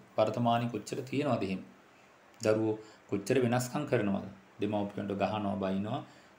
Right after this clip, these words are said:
දීපල් ලියාගෙන මේ ඒ අයට සලකන්නේ නැහැ. ඉතින් ඒ බලන්න මේ දෙමව්පියන්ට පෙරේතයා කියන දෙමව්පියන්ට හොඳට සලකන්න කියනවා.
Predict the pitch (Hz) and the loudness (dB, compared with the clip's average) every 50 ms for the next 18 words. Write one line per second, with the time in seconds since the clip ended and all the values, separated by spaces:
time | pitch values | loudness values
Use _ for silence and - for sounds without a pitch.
0 | - 110 107 110 110 98 110 107 104 104 104 104 101 104 104 101 107 113 139 185 | 0 4 6 6 4 4 2 -2 0 2 2 4 4 4 4 2 2 2 0 0
1 | 190 - - - - - - - - - 123 113 113 110 110 107 110 110 110 110 | 0 -2 -6 -18 -20 -20 -20 -20 -10 -6 -4 -2 -2 0 2 4 4 4 4 4
2 | 113 - 117 107 110 - - 123 127 123 120 107 101 98 - - - - - - | 4 6 6 6 6 4 2 0 2 2 2 2 0 -2 -6 -10 -18 -20 -20 -20
3 | - - - - - - 123 123 113 110 110 107 104 104 101 107 110 117 117 147 | -20 -20 -20 -20 -10 -6 -2 0 0 0 0 0 2 2 4 4 4 2 2 0
4 | 196 - - - - - - - - - 107 101 101 98 98 95 95 95 95 95 | 0 -2 -4 -12 -18 -20 -20 -16 -10 -4 0 2 4 4 4 4 4 4 2 0
5 | 95 95 95 95 98 - - - - - - - - - - - - - - - | -2 -4 -4 -6 -6 -8 -10 -16 -20 -20 -20 -20 -20 -20 -20 -20 -20 -18 -8 -2
6 | 107 110 110 120 127 143 151 151 147 127 117 110 107 101 98 143 180 - - - | 2 4 4 6 6 4 4 6 6 6 6 6 4 2 4 4 4 4 2 -6
7 | - - - - - - 131 123 127 127 127 127 117 113 - - 131 127 117 - | -14 -20 -20 -20 -2 4 6 8 8 8 8 8 6 6 6 2 0 0 0 0
8 | 110 117 123 131 131 127 127 113 107 104 104 98 147 196 - - - - - - | 2 2 2 2 2 2 2 2 2 2 0 2 2 2 0 -2 -10 -18 -20 -20
9 | - - - - - - - - - - - - - - - - - - 120 110 | -20 -20 -20 -20 -20 -20 -20 -20 -20 -20 -20 -20 -20 -20 -20 -20 -10 -4 -2 0
10 | 104 120 117 - - 110 101 107 107 - 104 98 98 95 - 110 104 - - - | 2 2 2 2 2 2 2 2 2 0 -2 -2 -4 -4 -6 -8 -8 -10 -10 -12